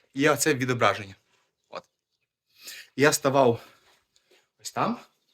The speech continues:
дивився на це відображення і собі візуалізував, яким би я був, як би я робив, як би я діяв. Ви собі навіть не, не уявляєте,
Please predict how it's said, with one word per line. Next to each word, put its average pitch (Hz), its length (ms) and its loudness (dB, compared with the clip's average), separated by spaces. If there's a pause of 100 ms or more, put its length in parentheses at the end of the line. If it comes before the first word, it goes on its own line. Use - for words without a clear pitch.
(1040)
дивився 120 320 -2
на 113 60 0
це 120 160 -2
відображення 139 680 0 (1600)
і 139 240 2 (260)
собі 135 260 -2
візуалізував, 127 920 0 (340)
яким 131 360 -2
би 117 100 -2
я 107 120 -6
був, 139 360 2 (920)
як 127 180 0
би 123 140 -4
я 113 140 -2
робив, 131 720 0 (600)
як 110 220 -6
би 113 120 -6
я 95 120 -8
діяв. 127 760 -4 (760)
Ви 156 100 2
собі 175 260 2
навіть 185 280 0
не, 160 100 0
не 151 320 -2
уявляєте, 160 880 2